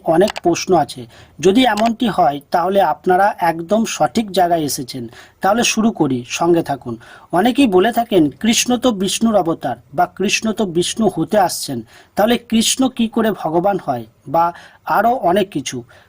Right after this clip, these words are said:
প্রথমেই বলে দিই, বৈদিক শাস্ত্র বা ধর্মগ্রন্থ অনুসারে কৃষ্ণ এবং বিষ্ণু কিন্তু একই। যিনি কৃষ্ণ, তিনি বিষ্ণু। কৃষ্ণ এবং বিষ্ণুর মধ্যে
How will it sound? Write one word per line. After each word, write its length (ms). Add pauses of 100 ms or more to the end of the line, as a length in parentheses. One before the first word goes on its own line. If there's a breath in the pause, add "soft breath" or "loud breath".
প্রথমেই 380
বলে 240
দিই, 220 (360)
বৈদিক 420
শাস্ত্র 560
বা 280
ধর্মগ্রন্থ 640
অনুসারে 520 (360 soft breath)
কৃষ্ণ 480 (100)
এবং 300
বিষ্ণু 520 (180)
কিন্তু 300 (100)
একই। 420 (320 soft breath)
যিনি 300
কৃষ্ণ, 440
তিনি 320
বিষ্ণু। 420 (320 soft breath)
কৃষ্ণ 480 (120)
এবং 360
বিষ্ণুর 480
মধ্যে 460